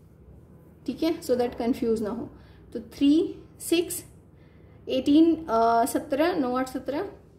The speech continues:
तीन बीस, दो बाईस की, दो हाथ लगा एक, हाथ लगा दो, ठीक है, सात एक आठ, दो दस, चार चौदह की चार, हाथ लगा एक, छः एक सात एक आठ और three। So three eighty four,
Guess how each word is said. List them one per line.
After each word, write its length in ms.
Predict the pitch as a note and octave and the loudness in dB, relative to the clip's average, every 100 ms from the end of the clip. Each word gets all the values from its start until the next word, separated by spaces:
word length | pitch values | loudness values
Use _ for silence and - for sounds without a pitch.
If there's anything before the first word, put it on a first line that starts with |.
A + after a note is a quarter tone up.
| - | -10
तीन 180 | A#3+ A#3+ | -4 -2
बीस, 160 | B3+ A#3 | -2 0
दो 140 | B3 | 2
बाईस 360 | A3 G#3+ A3+ - | 2 2 2 -2
की, 120 | B3+ | -6
दो 140 | C4 | -2
हाथ 220 | C#4+ A3 A#3+ | -2 -4 -6
लगा 200 | A3+ A#3 | -8 -4
एक, 240 | D4+ G#4 - - - - - | -6 -6 -14 -20 -20 -20 -6
हाथ 140 | A3+ | -4
लगा 220 | B3 B3 B3 | 0 0 2
दो, 240 | A3+ G3 - - - | 2 2 0 -12 -12
ठीक 140 | C4+ D4+ | -2 -2
है, 60 | D#4 - - - - - - - | -2 -6 -18 -20 -20 -20 -20 -10
सात 300 | A#3 G#3+ G#3 | -4 -4 -4
एक 200 | B3 B3 - | -4 -4 -6
आठ, 580 | G3 G#3+ C4 - - - - - - - - - - - - | -4 -2 -4 -10 -20 -20 -20 -20 -20 -20 -20 -20 -20 -14 -4
दो 80 | G#3+ | -2
दस, 340 | G#3 A3+ A#3+ - - - - - - - - - | 0 0 -2 -8 -16 -20 -20 -20 -20 -20 -20 -14
चार 240 | A3+ A3 | -10 -8
चौदह 400 | A3 G#3+ G3+ G#3+ | -8 -6 -4 -4
की 160 | A3 A3 | -6 -8
चार, 420 | A3 A3+ A3 C#4 | -8 -6 -4 -6
हाथ 240 | C4+ G#3+ A3 | -8 -10 -10
लगा 180 | G#3+ | -8
एक, 280 | G#3 A3+ D4 | -8 -8 -10
छः 140 | - G#3+ | -10 -8
एक 160 | G#3 | -8
सात 240 | G#3+ G#3 - | -10 -8 -8
एक 180 | - | -6
आठ 380 | G#3+ B2 - - | -4 -2 -4 -6
और 180 | - - | -10 -10
three। 180 | - - - - - | -10 -12 -12 -20 -18
So 120 | - A#3 | -14 -4
three 180 | - D4+ D#4+ | 4 4 4
eighty 280 | C#4 C#4 D4 | 0 0 -2
four, 400 | D#4+ C4 C#4 - | 0 2 2 0